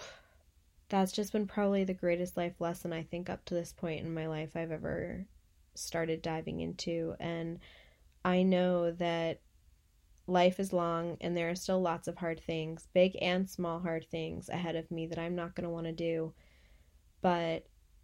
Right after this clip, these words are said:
again, it's just that prayer of, "I can do hard things for you, Lord, even this."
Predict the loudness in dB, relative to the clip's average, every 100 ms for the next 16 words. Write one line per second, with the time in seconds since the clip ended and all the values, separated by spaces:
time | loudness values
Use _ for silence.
0 | _ _ _ -6 -6 2 2 2 -2 -6
1 | -6 -8 -4 -6 -2 -2 -2 -4 -4 -2
2 | 0 -2 -6 -10 -6 -2 -2 -2 -2 -2
3 | 0 0 0 -2 0 -2 -4 -6 -6 -8
4 | -8 -6 -4 -2 -2 -4 -6 -8 -6 -6
5 | -6 -6 -6 -8 -10